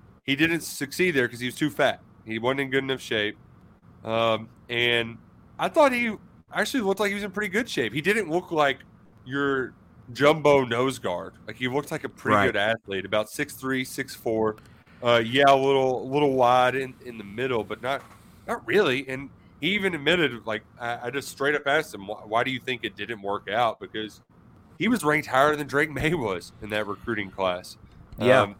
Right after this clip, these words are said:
Speaker 1: and he said some of it was m-, mean, like, the time management aspect, making the jump from high school to college, but also the, uh, trying to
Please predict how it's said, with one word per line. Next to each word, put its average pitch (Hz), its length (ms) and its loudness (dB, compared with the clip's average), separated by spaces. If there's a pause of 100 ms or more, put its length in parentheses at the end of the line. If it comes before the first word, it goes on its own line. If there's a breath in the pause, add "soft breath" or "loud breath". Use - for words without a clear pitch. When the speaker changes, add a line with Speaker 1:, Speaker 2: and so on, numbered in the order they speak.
(140)
Speaker 1:
and - 80 -12
he 131 60 -4
said 131 260 -6
some 139 260 0
of 156 120 2
it 113 140 -4
was 107 320 -8 (720)
m-, 120 200 -10 (120)
mean, 143 540 4 (280)
like, 104 200 -2 (640)
the 120 80 -10
time 170 280 4
management 147 400 6
aspect, 120 640 2
making 117 260 -2
the 120 60 -2
jump 117 220 0
from 117 140 -6
high 107 160 -2
school 120 160 -6
to 107 60 -4
college, 98 400 -2
but 113 140 0
also 117 640 4 (720)
the, 110 420 0 (800)
uh, 101 360 0 (200)
trying 135 360 -2
to 120 440 -2